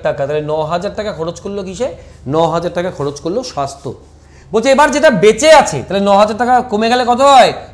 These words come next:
পড়ে আছে ছত্রিশ হাজার টাকা। এই ছত্রিশ হাজার টাকার দুয়ের তিন অংশ পুলিশে খরচ করেছে। তাহলে এটার দুয়ের তিন অংশ মানে তিন দিয়ে কাটলে তিন বারো ছত্রিশ, বারো দুগুণী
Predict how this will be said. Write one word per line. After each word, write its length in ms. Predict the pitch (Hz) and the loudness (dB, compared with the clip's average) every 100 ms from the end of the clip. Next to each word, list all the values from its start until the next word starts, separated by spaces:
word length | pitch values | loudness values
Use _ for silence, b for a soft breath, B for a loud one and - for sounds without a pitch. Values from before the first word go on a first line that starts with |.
| - | -8
পড়ে 180 | 185 208 | -2 2
আছে 200 | 226 233 | 2 0
ছত্রিশ 600 | - 208 202 240 233 - | -4 -6 -4 -4 -2 -2
হাজার 220 | 196 208 208 | -2 -2 -2
টাকা। 300 | 202 180 185 156 - B B - | -2 2 4 4 0 B B -6
এই 140 | 180 190 | -4 -4
ছত্রিশ 680 | - 196 196 - 294 311 - | -4 -4 -4 -4 -4 -2 -4
হাজার 280 | - 285 214 208 | -2 2 2 2
টাকার 460 | 185 180 247 208 165 170 B B | 0 2 4 4 4 -2 B B
দুয়ের 460 | 135 135 214 269 302 294 | -8 -2 2 4 4 4
তিন 180 | 262 247 | 0 2
অংশ 300 | 233 220 254 254 - | 0 -2 -6 -8 -6
পুলিশে 400 | 214 233 233 262 | -4 -2 -4 -4
খরচ 320 | 208 208 208 | -4 -6 -8
করেছে। 380 | 190 160 - 104 - - b b b - | -10 -10 -12 -20 -20 -20 b b b -6
তাহলে 120 | 185 | -4
এটার 320 | 190 220 190 | 2 4 2
দুয়ের 280 | 151 208 233 240 | 0 0 0 0
তিন 140 | 247 233 | 0 0
অংশ 280 | 226 - | 0 -4
মানে 320 | 208 170 190 233 | -6 -4 -4 -6
তিন 400 | 214 190 185 180 | -6 -6 -6 -6
দিয়ে 160 | 190 | -6
কাটলে 300 | 180 165 196 | -6 -8 -8
তিন 240 | - 175 170 | -8 -6 -6
বারো 160 | 165 | -6
ছত্রিশ, 500 | 165 156 160 208 233 | -8 -12 -10 -8 -6
বারো 180 | 165 143 | -6 -6
দুগুণী 340 | 151 170 233 | -8 -6 -6